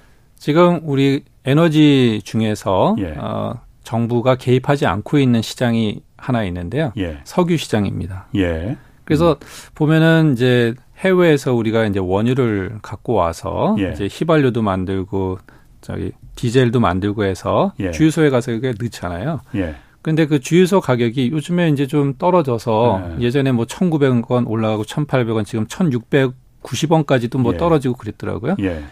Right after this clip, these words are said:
Speaker 1: 근데 보면은 휘발유나 디젤 가격은
Speaker 2: 음.
Speaker 1: 오르기도 하고 떨어지기도 하는데 그것은 해외에 있는 원유 가격의
Speaker 2: 네.
Speaker 1: 변동에 따라서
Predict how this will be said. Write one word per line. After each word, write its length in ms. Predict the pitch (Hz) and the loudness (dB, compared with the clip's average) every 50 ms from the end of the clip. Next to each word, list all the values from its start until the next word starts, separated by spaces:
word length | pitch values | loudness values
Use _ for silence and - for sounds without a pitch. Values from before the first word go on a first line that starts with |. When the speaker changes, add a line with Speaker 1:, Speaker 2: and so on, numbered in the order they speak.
| - _ | -20 _
Speaker 1:
근데 180 | - 185 190 | -4 -2 -2
보면은 480 | 175 - 156 156 151 147 151 156 151 139 - - - - - _ _ | 0 0 2 2 2 2 2 2 2 0 -2 -8 -20 -20 -20 _ _
휘발유나 480 | - 190 175 196 185 175 175 165 160 151 | -4 0 4 4 4 6 4 4 2 0
디젤 280 | - 120 110 135 131 | 0 0 0 0 0
가격은 380 | 127 - 110 107 107 90 156 151 | 2 0 0 0 0 0 0 0
Speaker 2:
음. 60 | - | 0
Speaker 1:
오르기도 480 | 113 127 139 143 139 127 147 - 131 120 | 2 2 2 2 2 2 0 0 2 2
하고 140 | 117 120 143 | 2 0 0
떨어지기도 600 | - 175 180 170 147 135 123 104 - 107 117 107 | -2 0 0 0 0 -2 -4 -8 -6 -2 -2 -2
하는데 300 | 104 101 101 101 123 117 | 0 -2 -2 -4 -4 -6
그것은 640 | - - 117 104 117 110 107 - - 165 190 226 233 - - _ - _ - - - - - - | -6 -8 -10 -6 -4 -4 -4 -2 -2 0 0 0 0 -2 -10 _ -20 _ -20 -20 -20 -20 -12 -4
해외에 800 | 170 165 160 160 160 151 147 143 131 123 - - 127 127 120 113 | -2 0 2 4 4 6 6 4 4 2 0 0 0 0 0 2
있는 180 | 107 107 104 | 0 0 0
원유 300 | 95 98 110 131 151 143 | 2 2 4 4 4 4
가격의 580 | - - 98 98 110 104 98 95 95 113 127 135 | 2 0 -6 -4 -2 -2 -2 -2 -2 -4 -4 -4
Speaker 2:
네. 100 | 107 87 | -4 -4
Speaker 1:
변동에 320 | 95 113 113 131 123 117 | -4 -2 0 0 0 0
따라서 600 | - - 104 101 95 98 - 107 101 95 90 - | -2 -2 -2 -2 -2 -4 -4 -4 -4 -4 -4 -6